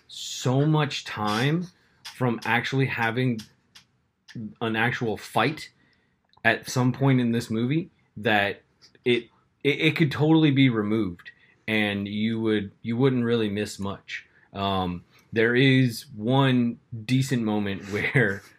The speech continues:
um, this guy's, like, singing to, uh, Lon Chaney Junior, and I don't remember the line he gave him, but he was like, oh, he was trying to say he was gonna bless him with eternal life, and he looked at him and was like, "Why would you do that? I don't wanna live forever," you know? So, like,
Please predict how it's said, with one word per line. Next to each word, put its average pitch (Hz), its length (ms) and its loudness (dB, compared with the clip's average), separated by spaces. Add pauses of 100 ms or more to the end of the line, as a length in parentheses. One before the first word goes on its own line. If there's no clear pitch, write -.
(160)
um, 98 480 0
this 107 200 -10
guy's, 107 340 0
like, 98 160 -2
singing 104 580 -4
to, 95 440 -4
uh, 95 500 -4
Lon 113 200 -2
Chaney 104 280 -2
Junior, 104 640 -2
and 98 160 -6
I 95 80 -4
don't 113 160 -4
remember 123 260 0
the 104 100 -4
line 107 280 0
he 95 80 -4
gave 101 260 0
him, 95 100 -4
but 95 180 -6
he 104 100 -6
was 98 180 -12
like, 98 160 -8
oh, 131 240 8 (200)
he 123 60 -2
was 123 120 0
trying 139 140 2
to 117 60 0
say 127 160 2
he 120 100 2
was 107 120 -4
gonna 104 240 -2
bless 107 300 -2
him 110 100 0
with 107 100 -2
eternal 107 380 -2
life, 127 300 4
and 113 80 -2
he 120 100 -2
looked 120 240 -2
at 123 60 0
him 120 60 0
and 113 40 -2
was 110 80 -4
like, 104 240 -2
"Why 123 160 8
would 160 220 10
you 165 100 6
do 165 280 6
that? 98 260 4 (200)
I 131 100 4
don't 202 140 10
wanna 151 200 10
live 147 200 12
forever," 180 520 8 (280)
you 131 120 6
know? 143 180 6
So, 147 220 6
like, 120 240 4